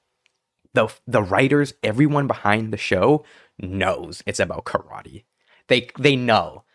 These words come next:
Like, they're not trying to be overly serious about it. But when they are overly serious, it works because you actually feel like you know the, the characters in the show, and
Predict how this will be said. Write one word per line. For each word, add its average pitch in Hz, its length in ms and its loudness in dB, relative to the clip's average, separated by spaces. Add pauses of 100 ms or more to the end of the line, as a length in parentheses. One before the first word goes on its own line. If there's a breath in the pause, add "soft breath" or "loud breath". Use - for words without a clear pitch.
(100)
Like, 117 280 0
they're 139 140 4
not 139 240 4
trying 135 220 0
to 127 80 2
be 120 320 -4
overly 123 420 2
serious 113 600 -2
about 131 260 0
it. 165 240 0 (520)
But 131 360 2 (540)
when 143 200 -2
they 147 180 2
are 135 260 4
overly 160 400 2
serious, 165 600 0
it 143 140 2
works 101 680 0 (200 soft breath)
because 123 280 0
you 110 180 -2
actually 139 460 0
feel 127 380 -2
like 117 200 2
you 110 80 -4
know 110 240 0
the, 113 200 -4
the 104 180 -4
characters 110 420 0
in 101 60 -6
the 95 80 -4
show, 120 300 4
and 104 280 -2